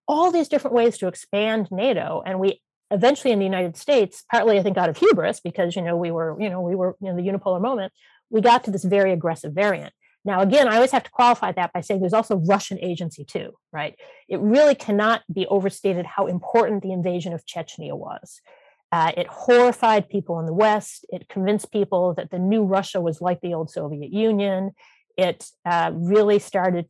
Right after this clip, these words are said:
to derail a sense that there could be a cooperative security future. And that was a big, bad mistake on Yeltsin's part.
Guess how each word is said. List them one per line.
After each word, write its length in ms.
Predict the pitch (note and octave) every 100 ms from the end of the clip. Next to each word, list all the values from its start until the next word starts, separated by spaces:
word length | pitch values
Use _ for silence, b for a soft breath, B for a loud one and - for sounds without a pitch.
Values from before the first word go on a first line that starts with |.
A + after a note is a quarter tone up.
| -
to 100 | F3+
derail 800 | D3+ F3+ F3 E3 F3+ G3 G3 F#3
a 60 | F3
sense 440 | - F#3 F3+ -
that 120 | D#3+
there 100 | E3+
could 220 | - F#3
be 100 | F3+
a 40 | E3+
cooperative 580 | - E3+ E3+ - D#3+ D#3
security 520 | - - F#3 F3+ E3+
future. 420 | F#3 F#3 - E3
And 160 | E3 F#3+
that 140 | A#3+
was 120 | F#3+
a 60 | D#3+
big, 560 | E3 - G3 G3+ E3+
bad 320 | F3 E3+ E3+ E3
mistake 560 | - - D3 D3 - _
on 320 | E3+ D3 D3 D3
Yeltsin's 440 | D3+ D#3+ E3+ D#3+
part. 260 | - D3+